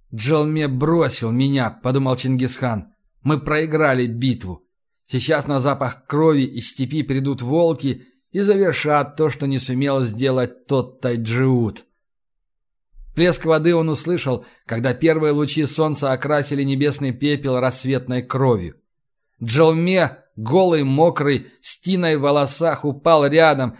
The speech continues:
со своим повелителем на колени и протянул завязанный куском кожи рог. «Господин, вот кислое молоко, пей!» Напившись, Чингисхан почувствовал себя лучше. «Откуда молоко?»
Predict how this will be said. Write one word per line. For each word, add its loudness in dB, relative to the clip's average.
со -6
своим -2
повелителем 0
на 0
колени 0
и -4
протянул 0
завязанный 2
куском -2
кожи 2
рог. -2
«Господин, -2
вот 0
кислое 2
молоко, 2
пей!» 2
Напившись, -4
Чингисхан -2
почувствовал -4
себя -2
лучше. -4
«Откуда -2
молоко?» 0